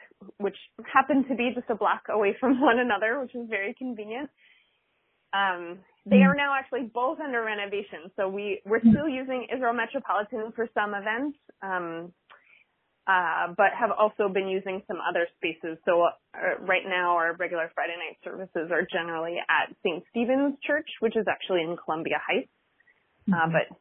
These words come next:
Speaker 1: you know, also, as you said, in Northwest. And sometimes when the, the church in Petworth isn't available for Saturday mornings, then we use a combination of spaces.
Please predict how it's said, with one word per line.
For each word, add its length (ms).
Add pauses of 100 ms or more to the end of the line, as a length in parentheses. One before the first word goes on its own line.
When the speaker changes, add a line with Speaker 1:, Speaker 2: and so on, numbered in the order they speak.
(680)
Speaker 1:
you 120
know, 120
also, 560
as 160
you 160
said, 240
in 100
Northwest. 480 (1400)
And 580 (360)
sometimes 500
when 500 (300)
the, 360 (440)
the 140 (340)
church 180
in 100
Petworth 420
isn't 180
available 460
for 180
Saturday 320
mornings, 500
then 400
we 160
use 420
a 140
combination 600
of 180
spaces. 600